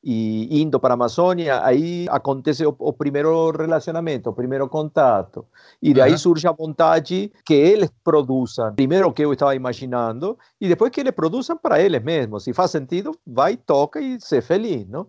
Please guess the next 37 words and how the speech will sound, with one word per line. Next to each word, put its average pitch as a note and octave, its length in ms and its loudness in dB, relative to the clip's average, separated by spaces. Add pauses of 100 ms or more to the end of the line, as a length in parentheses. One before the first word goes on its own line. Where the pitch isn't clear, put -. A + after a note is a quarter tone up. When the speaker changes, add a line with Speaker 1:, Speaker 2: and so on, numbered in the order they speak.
Speaker 1:
Sempre D#3 280 -2
você B2 200 -4
encontra B2+ 340 0
alguém A#2+ 160 0
com A#2 160 -2
habilidade, A2+ 960 0
que F#2+ 160 -10
com A2 140 -8
um A2+ 180 -8
canivete A2+ 880 -2 (280)
faz A#2+ 240 0
uma C3+ 200 -2
peça, D3 680 0
ou G#2+ 380 -4
é A2 120 -2
filho A#2 300 -2
de G#2+ 240 0
marceneiro, A#2+ 1120 -2
ou A#2+ 180 4
ele C3+ 460 6
é B2+ 60 4
o A2+ 80 2
serralheiro, C#3+ 1000 2
e A2+ 80 0
ele B2 80 0
pergunta, C3+ 680 0
"Ah, E3 60 0
e D3 40 -4
você A#2+ 240 -6
que C3+ 160 -4
acha? D#3 420 2
E B2+ 60 -8
como C#3+ 240 -6
melhorar? C3 540 2
E B2+ 40 -4
como C#3 220 -8
fazer?" C#3 500 -2